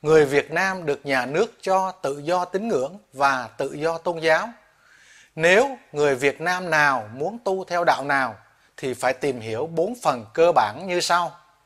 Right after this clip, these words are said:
Tìm hiểu cơ bản phần một. Ở trái đất Nam Diêm Phù Đề này là nơi ngũ thú tạp cư, tức năm loài động vật sống chung gồm: Một, loài người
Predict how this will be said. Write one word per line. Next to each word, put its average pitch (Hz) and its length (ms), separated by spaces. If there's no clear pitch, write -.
Tìm 175 200
hiểu 139 400
cơ 190 160
bản 151 260
phần 135 260
một. - 440
Ở 127 240
trái 196 200
đất 220 220
Nam 190 260
Diêm 185 160
Phù 156 200
Đề 135 220
này 135 300
là 135 260
nơi 180 340
ngũ 143 300
thú 226 260
tạp - 260
cư, 196 240
tức 247 280
năm 196 280
loài 139 420
động 117 240
vật 123 220
sống 175 300
chung 180 300
gồm: 135 320
Một, 139 500
loài 127 220
người 135 300